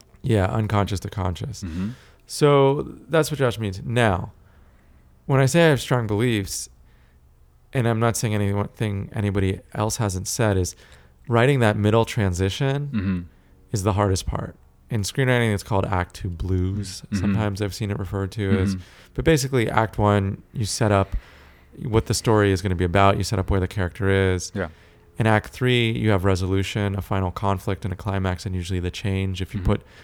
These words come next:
Speaker 2: Mm-hmm.
Speaker 1: in a transformative type film or story, if you put the character at the beginning, at the end, you know, there's some sort of
Speaker 2: Yeah.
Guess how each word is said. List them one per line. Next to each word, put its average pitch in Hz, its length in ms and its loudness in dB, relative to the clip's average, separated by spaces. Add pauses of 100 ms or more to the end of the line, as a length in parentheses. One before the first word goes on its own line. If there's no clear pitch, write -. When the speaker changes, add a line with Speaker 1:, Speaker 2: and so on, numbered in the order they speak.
Speaker 2:
Mm-hmm. 95 200 -4 (400)
Speaker 1:
in 117 100 0
a 110 80 4
transformative 113 800 0
type 104 280 -2
film 101 420 2
or 95 60 2
story, 104 480 2
if - 120 -4
you 104 60 -6
put - 180 -4
the - 60 -8
character 98 360 -4
at 92 60 -4
the 95 60 -12
beginning, 101 340 -2
at 92 100 -2
the 98 100 -2
end, 95 480 -2
you 104 140 -2
know, 87 120 0
there's 90 220 -6
some - 280 -4
sort 95 200 -4
of 87 140 -4 (240)
Speaker 2:
Yeah. 104 160 -4